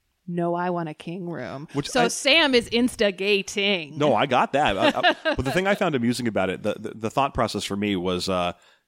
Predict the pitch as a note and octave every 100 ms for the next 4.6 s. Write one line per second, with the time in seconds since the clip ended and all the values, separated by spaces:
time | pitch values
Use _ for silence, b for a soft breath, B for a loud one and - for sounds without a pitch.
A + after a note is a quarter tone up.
0 | _ - C3 - - D3 B2+ A#2+ A#2+ G#2+
1 | G2 - _ _ _ - - A#2 C#3 -
2 | C3 B2+ - D3+ A2+ G2+ A#2+ B2 B2+ A#2+
3 | A2+ - A#2+ A2 A#2+ A2+ G#2+ G#2 F#2+ B2
4 | A#2+ G2+ G2+ F#2 F2+